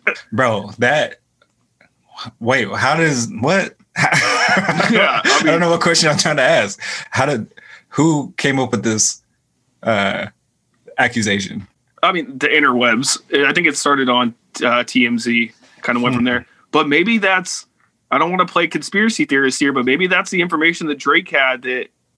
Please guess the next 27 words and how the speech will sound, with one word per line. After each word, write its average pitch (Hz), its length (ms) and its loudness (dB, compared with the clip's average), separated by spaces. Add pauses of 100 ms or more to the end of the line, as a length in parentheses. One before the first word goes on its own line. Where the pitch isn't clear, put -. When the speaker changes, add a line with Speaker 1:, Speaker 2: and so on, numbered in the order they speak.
(280)
Speaker 2:
was, 135 180 -2
like, 135 200 0
where 139 180 0
they 139 120 -2
told 147 220 -2
him 143 80 -2
that 131 100 -2
he 131 60 -8
shouldn't 143 260 -2
release 139 360 -2
it 131 120 0
because 127 220 -4
that 135 160 0
could - 100 -8
be 135 120 0 (600)
a 123 180 0
career 147 380 2
ender 131 420 2
or 123 100 0
whatever 127 300 -2
for 127 140 0
Kanye, 131 580 0
like, 117 200 -4
marriage 135 460 2
ender, 131 300 2
family 139 380 2
ender. 131 300 2